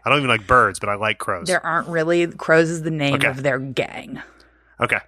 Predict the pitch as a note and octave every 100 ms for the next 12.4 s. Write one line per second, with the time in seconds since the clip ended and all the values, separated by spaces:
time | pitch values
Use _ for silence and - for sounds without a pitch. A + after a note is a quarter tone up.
0 | _ - A2 - G#2+ A2+ C#3+ B2 A2+ A2
1 | G2+ F#2+ G2 G2 G2 F#2 F2 F2 - D3
2 | B2 F#2 G3+ G#3 A#2 A#2 F3+ G#3 A3+ -
3 | E3+ D#3 D#3 D#3 D#3 D#3 D3+ D3+ - D#3+
4 | D3+ D3+ - - - - - - - -
5 | F3 D#3+ D#3+ D#3 E3+ E3 - A#3 B3 B3
6 | A3 G3 F#3 F#3 F3 D#3+ D#3+ F3 F3 E3
7 | - D3+ D#3 D3 D3 C#3+ - C#3+ C#3 C#3
8 | C#3 C#3 C3 C3 D3 C#3 - C#3+ C#3+ B2+
9 | - D3+ C#3+ C#3 C3+ C#3 C#3 - - -
10 | D3 C#3 C3 E3 - D#3 - - C#3 C3
11 | B2+ C#3+ C#3 B2+ C3+ C3+ C#3 G2 - B2+
12 | - - A2